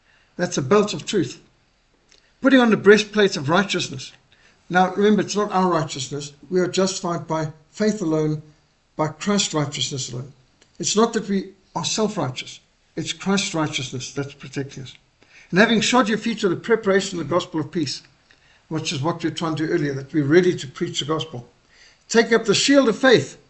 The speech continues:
with which you're able to quench all the fiery darts of the wicked one." And you know, the trouble with many people's faith, some people's faith is so small, they've got,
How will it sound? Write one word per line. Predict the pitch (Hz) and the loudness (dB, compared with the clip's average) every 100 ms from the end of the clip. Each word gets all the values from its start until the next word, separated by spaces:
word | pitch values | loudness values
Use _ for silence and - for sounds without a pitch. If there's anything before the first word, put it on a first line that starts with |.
| _ _ _ _ - | _ _ _ _ -4
with | 165 156 | -2 0
which | 254 247 | 2 8
you're | 214 | 8
able | 202 | 8
to | 202 202 | 2 -4
quench | - 233 220 | -2 -2 2
all | 202 | 0
the | 170 | 0
fiery | - 202 | 0 0
darts | 208 180 180 | 0 0 -2
of | - | -4
the | 156 | -6
wicked | 170 - | -6 -6
one." | 135 127 - _ _ _ _ _ _ _ | -10 -10 -14 _ _ _ _ _ _ _
And | 208 196 | 0 2
you | 190 | 4
know, | 208 240 220 | 4 4 0
the | - 196 | -4 -6
trouble | 240 226 220 | -2 0 0
with | 190 - - - | -2 -6 -14 -4
many | 202 214 | 2 2
people's | 214 208 185 - | 2 -2 -4 -2
faith, | 196 196 196 - _ _ _ _ _ | 2 0 -2 -14 _ _ _ _ _
some | - 226 226 | -4 -2 0
people's | 220 185 185 | -2 0 -4
faith | - 208 196 | 0 2 2
is | 185 180 | 0 -2
so | 220 196 | 2 2
small, | - 202 202 | 2 2 4
they've | 196 175 | 4 2
got, | 175 170 | -2 -6